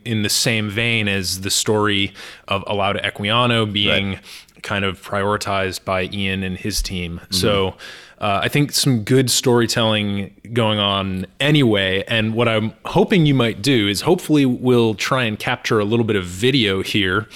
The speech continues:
Speaker 2: Oh, yeah.
Speaker 1: uh, in, in a few minutes. But I'm wondering if you might be able to just describe for our listeners another drink on the menu that you think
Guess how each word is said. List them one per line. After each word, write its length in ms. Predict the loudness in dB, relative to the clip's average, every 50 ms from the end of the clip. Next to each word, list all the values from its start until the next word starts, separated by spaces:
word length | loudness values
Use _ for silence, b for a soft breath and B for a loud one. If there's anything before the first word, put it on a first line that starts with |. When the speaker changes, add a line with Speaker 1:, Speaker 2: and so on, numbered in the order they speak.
| B
Speaker 2:
Oh, 20 | -8
yeah. 320 | -8 -6 -4 -4 -4 -4 -4 -4
Speaker 1:
uh, 240 | -2 -2 -2 -2 -2 -2
in, 160 | -4 -4 -4
in 120 | -4 -4 -6
a 40 |
few 180 | -4 -4 -4 -2
minutes. 320 | -2 -2 -2 -4 -4 -6
But 240 | -4 -2 -2 -2 -2 -2
I'm 120 | -2 0
wondering 300 | 2 2 2 2 2 2
if 160 | 0 0 0 0
you 80 | 2
might 240 | 2 2 2 0 0
be 160 | 0 0 2
able 180 | 2 0 -2 -4
to 260 | -4 -4 -2 -2 -2
just 260 | -2 -4 -6 -6 -6 -4
describe 960 | -2 0 0 0 0 -2 -2 0 0 2 2 0 0 0 0 -2 -2 -6 -8 B B B B B B
for 580 | -18 -10 -4 -2 0 0 2 2 0 0 0 -2
our 200 | -2 -2 -2 -2
listeners 680 | -2 -2 -2 -2 -2 -2 -2 -2 -2 -2 -2 -4 B B B B B B 0
another 360 | 2 4 4 6 6 6 4
drink 360 | 4 2 2 0 0 0 -2 -2
on 220 | -2 0 0 0 0
the 60 | 0
menu 580 | 0 0 0 0 0 -2 -2 -2 -4 -6 -8 -8 -12
that 200 | -6 -6 -4 0
you 120 | 0 -2
think 460 | 0 0 0 0 0 -2 -6 -10 -12